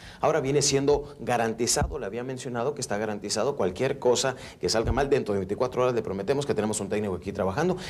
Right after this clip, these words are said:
y le estoy dando todavía mi garantía de servicio por escrito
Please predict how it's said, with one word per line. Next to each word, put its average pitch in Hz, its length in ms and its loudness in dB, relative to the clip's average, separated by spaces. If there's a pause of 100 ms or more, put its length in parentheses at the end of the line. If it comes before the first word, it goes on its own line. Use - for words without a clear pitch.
(140)
y 127 80 2
le 117 60 6
estoy 127 240 4
dando 117 260 2
todavía 147 320 4
mi 165 120 4
garantía 101 380 2
de 113 120 6
servicio 104 560 0 (200)
por 165 140 4
escrito 110 460 2